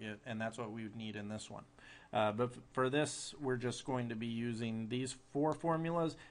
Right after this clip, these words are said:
and also the last one, which is the operand formula. The operand formula is the little hat that is above the six. To get it, you click Shift and six,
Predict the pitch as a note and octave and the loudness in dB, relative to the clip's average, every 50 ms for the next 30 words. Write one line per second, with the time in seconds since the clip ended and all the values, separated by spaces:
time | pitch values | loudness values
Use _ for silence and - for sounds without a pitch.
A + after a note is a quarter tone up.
0 | - - B2+ B2 B2+ C3 C#3 D3 C#3+ - - - D#3 D3 D3 C#3+ C#3+ C#3 C#3 - | -8 -2 -2 0 4 4 4 4 4 2 2 4 6 6 6 6 4 2 0 -4
1 | - - - - - - B2+ B2 B2 C3+ C#3+ E3 G3 F#3+ - - - C#3 B2 B2 | -14 -18 -20 -18 -14 -4 -2 0 4 8 8 8 8 6 4 0 -2 0 2 2
2 | A#2+ B2 B2+ B2+ B2+ C3+ C3+ B2+ A#2+ C3+ C3+ B2+ A#2 A2+ G#2+ B2+ B2 B2+ B2 - | 2 2 0 -2 -2 0 0 0 2 0 0 0 0 -2 -2 -2 -2 -2 -2 2
3 | - C3+ C#3+ D3+ D3 - D3+ C#3 B2+ A#2 A2+ G#2+ G#2 G2+ G2 A#2+ - - C3 A#2 | 6 8 8 8 6 4 2 2 4 2 2 0 -2 -4 -6 -10 -4 -2 0 0
4 | A2 G#2+ G#2+ A2 - - - - - - - - - - - - - - - B2+ | 0 -2 -4 -6 -8 -10 -12 -14 -18 -20 -20 -20 -20 -20 -20 -20 -20 -10 0 4
5 | A#2+ C3 D#3 E3+ - F#3+ F#3 F3+ F3+ F3+ E3+ F3 F#3 F#3 F#3 F#3+ G#3 A3 A#3+ B3+ | 8 8 8 8 6 4 2 4 2 0 0 2 2 2 4 2 2 0 0 -2
6 | B3 - - - - - - C3+ C3 B2+ B2 A#2+ A#2 A2 A#2 A#2 A2+ A#2 C3 C#3 | -4 -10 -18 -20 -18 -4 2 2 4 4 4 2 -2 -2 -4 -4 -2 0 0 0
7 | C3+ B2 - - D3+ E3 F#3 G#3+ - - - B2+ C3 B2+ A#2+ - C3+ C3 A#2+ B2 | 0 0 4 6 8 8 8 6 4 -2 -8 -4 -4 -4 -4 -4 -6 -4 -4 -4
8 | B2+ A#2 C3 C3 B2+ B2 B2 B2+ A#2+ B2 B2 B2 A#2 - - - F3+ G3+ C4+ - | -4 -2 0 2 4 4 4 2 -2 -4 -6 -6 -6 -8 -4 -2 -2 -2 -2 -2
9 | - - - - - - - - - - - - - - - - - - - C3 | -8 -14 -14 -14 -14 -16 -20 -20 -20 -20 -20 -20 -20 -20 -20 -20 -16 -4 -4 0
10 | A2+ B2+ C#3 E3+ G3 - C#3+ B2 A#2+ - C#3 B2 A2+ A#2 - - - - - - | 2 4 4 4 2 -2 -4 -10 -4 0 0 0 0 -2 -8 -14 -16 -16 -20 -20
11 | - - - - - D#3 F3 F#3+ F#3 - - - - - - - - C3+ B2+ A#2+ | -20 -14 -10 -2 2 2 2 2 0 -2 -12 -16 -16 -16 -18 -12 -6 -4 -2 -2
12 | A#2 A2+ A2 - - - F3+ G#3 G#3+ - - - - - | -2 -4 -6 -6 0 2 2 2 2 0 -8 -12 -12 -12